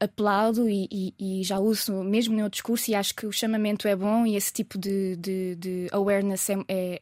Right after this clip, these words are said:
é muito bem-vindo, de compreendermos que muitas vezes estamos a simplificar e a dirigir-nos a um público e estamos a usar uma palavra totalmente masculina. E se há outra palavra par,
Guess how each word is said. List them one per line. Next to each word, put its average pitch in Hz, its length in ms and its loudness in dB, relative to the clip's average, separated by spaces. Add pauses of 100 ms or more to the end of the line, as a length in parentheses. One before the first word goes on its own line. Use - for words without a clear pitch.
é 185 60 -4
muito 220 200 2
bem-vindo, 214 580 2 (480)
de 240 480 0 (140)
compreendermos 226 540 2
que - 60 0
muitas 233 260 2
vezes 202 200 -2
estamos 214 240 -2
a 220 60 -4
simplificar 214 760 -2 (680)
e 196 160 0
a 190 40 4
dirigir-nos 214 460 2
a 214 40 2
um 214 100 0
público 180 600 -4
e - 20 -6
estamos 214 260 -2
a - 20 2
usar 208 140 -2
uma 208 100 -2
palavra 190 380 0
totalmente 196 480 -2
masculina. 226 680 0 (440)
E 240 80 -4
se 269 240 -4
há 302 240 0 (220)
outra 269 320 -2
palavra 220 460 0
par, 190 360 -2